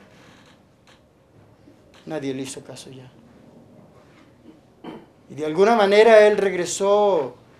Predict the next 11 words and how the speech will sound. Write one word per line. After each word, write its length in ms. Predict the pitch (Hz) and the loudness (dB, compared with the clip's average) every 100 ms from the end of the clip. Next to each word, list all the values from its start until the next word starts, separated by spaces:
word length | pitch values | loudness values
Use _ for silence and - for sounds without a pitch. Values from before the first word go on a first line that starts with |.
| _ - | _ -6
triste 420 | 196 226 - 151 | -6 -6 -10 -12
a 80 | - | -4
casa. 400 | 190 202 143 - - - _ _ _ _ _ _ _ _ _ _ _ | -2 -2 -8 -16 -20 -20 _ _ _ _ _ _ _ _ _ _ _
Se 200 | - 139 | -18 -16
quitó 480 | 143 139 165 180 185 | -14 -4 0 2 2
la 160 | 165 147 | 0 -4
camisa 400 | 147 165 156 160 | -8 -10 -12 -10
llamativa 600 | 143 139 135 185 143 113 - _ _ _ _ _ _ _ _ _ _ _ _ _ _ _ _ _ | -10 -10 -12 -14 -14 -16 -20 _ _ _ _ _ _ _ _ _ _ _ _ _ _ _ _ _
y 60 | 135 | -18
se 140 | 151 | -16
preguntó 560 | - 143 131 131 175 | -12 -12 -12 -12 -10